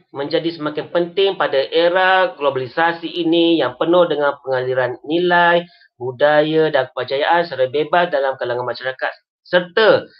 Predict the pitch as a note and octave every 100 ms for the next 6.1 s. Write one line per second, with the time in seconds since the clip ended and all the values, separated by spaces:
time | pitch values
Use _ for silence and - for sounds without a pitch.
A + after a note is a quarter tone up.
0 | _ - C#3 C#3+ D3 D3 E3 D#3 G#2+ C#3+
1 | D3+ D3+ C3 C#3+ C3+ C#3 C3+ C#3 C3+ C3
2 | A#2+ A#2+ - G#2+ F#2+ F2 _ _ _ _
3 | _ _ _ _ _ _ _ _ _ _
4 | - - _ _ - D3 F3 G3+ C4 B3+
5 | A3+ F#3+ G3 F#3+ F3+ F3 D3+ C#3+ E3 -